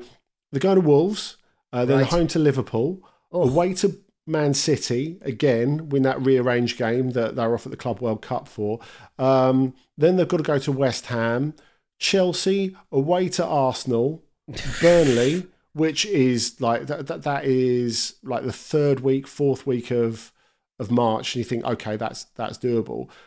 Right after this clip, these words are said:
Speaker 1: And then Man United, Brighton, Villa. Th-, th-, there are some really tough games in there.
Speaker 2: Yeah.
Speaker 1: If you said to me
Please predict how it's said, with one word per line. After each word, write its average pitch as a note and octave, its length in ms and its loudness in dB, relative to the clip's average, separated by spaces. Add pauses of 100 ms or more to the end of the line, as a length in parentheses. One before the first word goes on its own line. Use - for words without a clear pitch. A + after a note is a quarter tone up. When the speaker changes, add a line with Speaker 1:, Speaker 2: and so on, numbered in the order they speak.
(140)
Speaker 1:
And C3+ 100 -2
then C#3 320 2 (120)
Man D#3+ 220 0
United, C3+ 440 0
Brighton, C3 440 0
Villa. B2+ 520 2 (340)
Th-, - 180 -20
th-, - 200 -20 (180)
there G3+ 160 -2
are G3 60 4
some D3+ 440 2
really D#3+ 360 4
tough C3+ 280 -4
games C#3 320 0
in A2+ 80 -2
there. A2+ 240 -6
Speaker 2:
Yeah. B2+ 360 -4
Speaker 1:
If A2+ 80 -4
you A#3 100 2
said A3 240 2
to D3+ 120 -2
me C3 340 -4